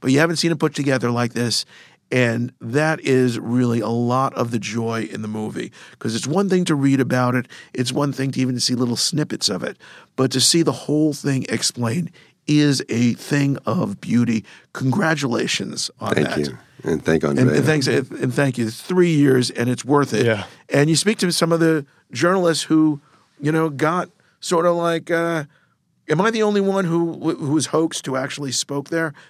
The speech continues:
Speaker 1: Several journalists, like, did interpretations.
Speaker 2: And several journalists, journalists didn't turn up. <laughs>
Speaker 1: But they, they put your work in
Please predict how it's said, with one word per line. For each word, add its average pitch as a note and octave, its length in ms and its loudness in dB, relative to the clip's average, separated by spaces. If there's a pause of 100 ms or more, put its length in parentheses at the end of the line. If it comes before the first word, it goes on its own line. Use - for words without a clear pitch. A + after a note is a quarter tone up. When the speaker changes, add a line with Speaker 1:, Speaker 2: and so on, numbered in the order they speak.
Speaker 1:
Several G#3 320 2
journalists, D#3 580 0
like, C#3+ 320 -4 (880)
did E3 140 2
interpretations. D#3 1080 -4
Speaker 2:
And G2+ 140 -2
several G#2 260 4
journalists, D#2 440 2 (200)
journalists D2+ 400 2
didn't C#2+ 220 2
turn C#2 240 -4
up. F#2 280 -2
<laughs> - 40 -12 (420)
Speaker 1:
But D#3+ 140 0
they, C#3+ 140 0
they E3 180 -2
put - 320 -6
your D3 300 0
work D3 320 -2
in B2+ 360 -6